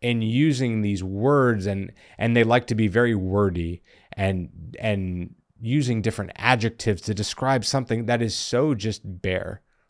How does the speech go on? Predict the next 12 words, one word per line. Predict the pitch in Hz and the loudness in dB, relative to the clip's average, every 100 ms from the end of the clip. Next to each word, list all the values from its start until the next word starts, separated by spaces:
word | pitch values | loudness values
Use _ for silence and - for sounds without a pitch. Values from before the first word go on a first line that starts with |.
| - | -6
right? | 98 95 110 - _ _ | -2 0 -2 -6 _ _
It, | - 110 107 | 0 0 0
when, | 107 110 104 | 0 0 0
when | 113 113 | -2 0
you | 107 | 0
break | 98 - 117 131 - | -2 0 4 4 4
down | 113 117 | 0 0
all | 85 107 | 0 0
the | 113 | 0
different | 107 113 - 92 | -2 -2 -4 -4
layers, | 92 90 90 90 92 - _ _ _ _ | -2 -2 0 -2 -6 -16 _ _ _ _
right? | 95 92 90 | -6 -2 -4